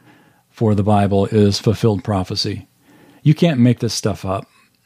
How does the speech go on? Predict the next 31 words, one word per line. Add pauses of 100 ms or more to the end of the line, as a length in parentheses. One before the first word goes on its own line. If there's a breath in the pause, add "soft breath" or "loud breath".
(160)
When
the,
when
the
Bible
predicts
events
that
happen
centuries
before
they
happen
and
gets
it
down
to
the
gnat's
whisker, (680 loud breath)
you
can't
say
that
this,
uh,
that
this
is
just